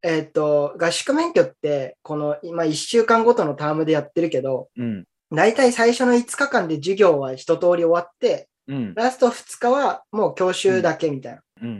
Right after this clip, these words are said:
Speaker 2: ん。
Speaker 1: その、車乗れる時間は決まってるけど、授業受けれる時間は決まってないから、
Speaker 2: そうだね。
Speaker 1: 基本的にもう最初の四、五日で授業が終わっちゃうと。
Speaker 2: うん。うんうんうん。
Speaker 1: だからその卒検の前日、前々日とかは、授業とかほぼないんだよね。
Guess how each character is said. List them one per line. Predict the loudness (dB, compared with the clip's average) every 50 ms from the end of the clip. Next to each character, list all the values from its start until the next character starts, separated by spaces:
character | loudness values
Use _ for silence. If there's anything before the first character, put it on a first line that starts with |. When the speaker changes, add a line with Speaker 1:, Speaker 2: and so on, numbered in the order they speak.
| -14 -18 _ _ -10
Speaker 2:
ん。 |
Speaker 1:
そ | -6 -4 -2
の、 | -2 -2 -2 -2 -4 0
車 | 2 2 2 4 2 0
乗 | 0 0
れ | -2 -2
る | -2 -2
時 | -2 0 0
間 | 2 2
は | 2
決 | 0 0 -2
ま | -2
っ | -2 -4
て | -6
る | -4
け | -2 -2 -4
ど、 | -2
授 | -4 -6 0
業 | 2 2 2
受 | 4 2 0
け |
れ | 0 0 0
る | -2
時 | -6 -6
間 | -6 -4 -4
は | -4 -4
決 | -4 -2
ま | -2 -2
っ | -2 -2
て | -2 -2
な | -2
い | -2 -2
か | -4
ら、 | -4 -4 -4 -4 -6 -12 _ _
Speaker 2:
そ | -2 -2
う |
だ | -2 -2 -4
ね。 | -8 -12 -14 -14 _ _ _ _ _ _ _ _ _ _ _
Speaker 1:
基 | 2 4
本 | 4 4 2
的 | 0 -2 0
に | 0 0 2
も | 2 2
う | 2
最 | 4 4 4 4
初 | 4 2
の | 0 0 -2 -2 -4 -10 _
四、 | -4 0 2
五 | 2 4 4
日 | 2 0 0 -2 0
で | 2 2 2 2 0 _ _
授 | -4 2 2
業 | 2 2
が | 2
終 | 0 -2 -2 -2
わ | -2
っ | -2
ち | -2
ゃ | -4
う | -4
と。 | -6 _ _ _ _ _ _ _ _ -20 -12 -10
Speaker 2:
う |
ん。 | -2
う |
ん |
う |
ん |
う |
ん。 | 2
Speaker 1:
だ | 2
か | 2
ら | 2
そ | 2 0 -2
の | -2 -2 -2
卒 | 0 -2 -2 -2 0 2
検 | 4 4 4 4
の | 4 4 2 2 0 -4 -10 _ _ _ _ _ -20 -14 -4
前 | -2 -2 -2 0
日、 | -2 -4 -4 0 0
前 | 2 2 4
々 | 4 2 2
日 | 2 0 -4 -6 -2
と | -2 -2
か | 2 2
は、 | 0 0 0 -4 -8 -12 _ -4
授 | 0 4
業 | 4 4 4
と | 2
か | -4 -4
ほ | -2 -2
ぼ | 0 0
な | -2 -2 -2
い | -4
ん | -4 -8
だ | -12
よ | -16
ね。 | -20 -20